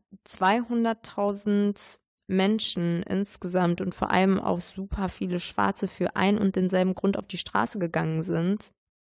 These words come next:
das, that is major and that is important.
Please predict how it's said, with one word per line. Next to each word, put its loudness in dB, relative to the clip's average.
das, -4
that 2
is 0
major 0
and 0
that 2
is 0
important. -4